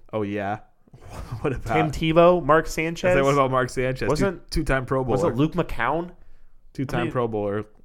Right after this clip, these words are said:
Speaker 1: uh, Sanchez.
Speaker 2: They haven't had a good quarterback in, like, decades.
Speaker 1: I'd argue that
Speaker 2: Vinny Testaverde?
Speaker 1: Luke, Luke, Sam Darnold is a decent quarterback. He just literally got hosed.
Speaker 2: Well, I,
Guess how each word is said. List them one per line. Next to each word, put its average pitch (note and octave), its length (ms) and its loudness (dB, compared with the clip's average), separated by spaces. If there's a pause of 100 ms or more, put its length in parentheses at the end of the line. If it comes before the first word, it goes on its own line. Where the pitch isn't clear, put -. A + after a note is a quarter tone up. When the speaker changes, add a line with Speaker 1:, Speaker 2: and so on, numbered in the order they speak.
(160)
Speaker 1:
uh, G2+ 400 -6 (880)
Sanchez. A2 580 -8
Speaker 2:
They D#3+ 120 -2
haven't B3+ 300 -6
had G3 200 -6
a E3+ 40 -6
good C#3 220 -6
quarterback D#3+ 600 -2
in, B2 120 -4
like, A#2+ 220 -4
decades. A#2+ 720 -6
Speaker 1:
I'd G3+ 140 2
argue F#3+ 440 4
that C#3 140 4
Speaker 2:
Vinny F3 120 2
Testaverde? E3+ 760 0
Speaker 1:
Luke, D3+ 260 4 (320)
Luke, D3+ 240 0
Sam D3+ 340 -4
Darnold A#2+ 480 -2
is G#2+ 260 -4
a G#2 60 -10
decent A2 380 -8
quarterback. F#2+ 680 -6
He A#2+ 140 -6
just G#2+ 220 -10 (260)
literally A2 600 -2
got G2 260 -6
hosed. G2 540 -8
Speaker 2:
Well, D3+ 360 6
I, C#3 80 0